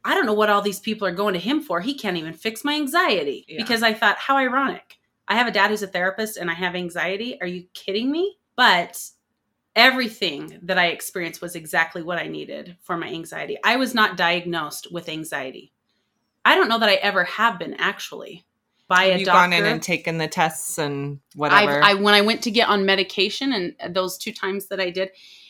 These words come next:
Speaker 1: and, and talked to the doctor, he said, "Yeah, it sounds like you could have some anxiety." He did not diagnose me with anxiety. I appreciate that I wasn't. But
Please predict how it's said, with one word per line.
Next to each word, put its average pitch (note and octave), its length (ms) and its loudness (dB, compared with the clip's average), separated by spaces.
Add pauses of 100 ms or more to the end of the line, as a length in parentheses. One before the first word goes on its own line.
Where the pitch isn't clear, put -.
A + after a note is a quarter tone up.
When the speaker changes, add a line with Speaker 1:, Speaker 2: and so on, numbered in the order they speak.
(160)
Speaker 1:
and, G3 220 -2
and F#3 160 -2
talked - 280 2
to - 60 -20
the F#3+ 60 -8
doctor, F3+ 320 0
he G3 80 -6
said, A#3+ 220 -6
"Yeah, G4+ 180 -2
it F#4 60 -4
sounds C#4+ 260 -2
like B3 200 -6
you F#3+ 60 -10
could F#3+ 200 -8
have F3 200 -2
some F3+ 180 -10
anxiety." D#3 440 -8
He E3 100 -16
did F3 140 -8
not F3+ 240 -4
diagnose - 460 -4
me - 60 4
with - 120 -6
anxiety. - 480 -12 (320)
I C4 640 6
appreciate G#3 920 0 (160)
that E3 240 -4
I D#3 120 0
wasn't. - 680 -8 (320)
But G3+ 340 6